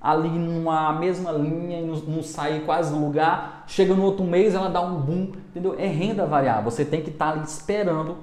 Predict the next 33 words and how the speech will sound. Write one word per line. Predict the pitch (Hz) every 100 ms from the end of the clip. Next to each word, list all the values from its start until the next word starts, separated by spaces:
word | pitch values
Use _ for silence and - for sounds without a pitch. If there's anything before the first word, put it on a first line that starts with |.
| -
a | 151
oportunidade | 156 156 165 - 170 151 -
acontecer. | - 156 147 - 131 104 - - - - -
Só | - - 370 403
que | 226
nesse | 185 180 - 160
período, | 147 143 143 240 247 127 - - - - -
vamos | 170 240 254 202
aplicar | 185 160 143 127
o | 127
gerenciamento | 120 120 - 196 151 180 202 131 - - -
pra | 196
fazer | 196 202 190 151 156 170 - -
subir | - - 285 220 147 139 147 -
essas | 196 202 220
ações. | 285 285 330 302 156 - - - - - -
A | -
nossa | 185 151 147 226
ideia | 156 180 214
aqui | 175 - 233
é | 180 139
fazer | - 220 254 180 143 165
subir | - 220 123 127
as | 147 156
ações | - - 143 151
de |
qualquer | 143 139 127 185
jeito. | 202 233 147 - - - -
Não | 147 233
vamos | 170 185 190
esperar | 196 - 175 151 156
pelo | 180
mercado | 180 175 - 147 139 143